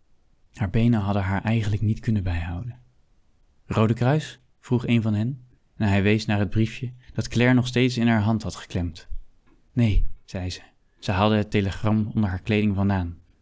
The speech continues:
"Koerier, het is dringend." Samen met de soldaat drong ze zich een weg door de wirwar van mensen in de G P O.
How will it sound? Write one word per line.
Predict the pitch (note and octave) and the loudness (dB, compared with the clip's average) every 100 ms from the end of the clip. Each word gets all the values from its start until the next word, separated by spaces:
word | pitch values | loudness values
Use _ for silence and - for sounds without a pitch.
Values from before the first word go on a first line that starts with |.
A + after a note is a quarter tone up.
| _ | _
"Koerier, | - A#2+ A2+ - - - _ | 2 2 2 -2 -12 -20 _
het | - | -2
is | B2 A2 | 0 2
dringend." | B2 G2+ D#2 - - - _ _ _ _ _ _ _ | 2 2 -2 -12 -20 -20 _ _ _ _ _ _ _
Samen | - A2 A2 A2 | -2 2 4 2
met | G#2+ | 2
de | |
soldaat | G#2 G#2+ F#2+ G2+ A#2+ - - | 2 2 2 2 0 -2 2
drong | A2+ A2 | 2 4
ze | A2+ | 2
zich | A#2 | 2
een | A2 G2+ | 2 2
weg | A#2 A#2+ | 0 0
door | A2 | 0
de | G#2 | 0
wirwar | F#2 G#2+ A#2 A2 G#2+ | 2 2 2 2 2
van | G2 F#2+ | 0 0
mensen | G#2 A2 - | 2 0 0
in | A2 | 0
de | G2+ | 0
G | F2 G2+ | 0 -2
P | - | 0
O. | F#2 E2+ F2+ | -2 -4 -10